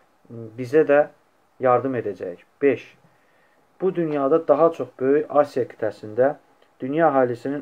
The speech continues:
ən sıx yaşadığı bir qitədə milyonların hərəkatına səbəb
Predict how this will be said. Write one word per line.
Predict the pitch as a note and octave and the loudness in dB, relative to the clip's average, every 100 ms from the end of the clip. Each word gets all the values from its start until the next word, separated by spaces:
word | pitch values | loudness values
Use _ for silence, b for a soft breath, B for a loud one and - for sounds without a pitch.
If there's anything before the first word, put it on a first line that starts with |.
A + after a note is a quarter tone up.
| D3 | -4
ən | D3 | -4
sıx | C3+ B2+ | -6 -6
yaşadığı | A#2+ A2+ A2+ A2+ A#2 C#3 b b b b _ - | -6 -4 -4 -2 -4 -4 b b b b _ -6
bir | E3 D3+ | -4 -4
qitədə | C3 C3 B2 C#3 | -8 -4 0 2
milyonların | C#3 B2+ B2 A#2+ A#2+ C#3 C3+ | 0 -2 -4 0 0 0 0
hərəkatına | A#2+ A#2 A2+ G#2+ A#2 C3 | 0 0 -4 -6 -6 -6
səbəb | C3 A2+ A#2 | -4 -2 -2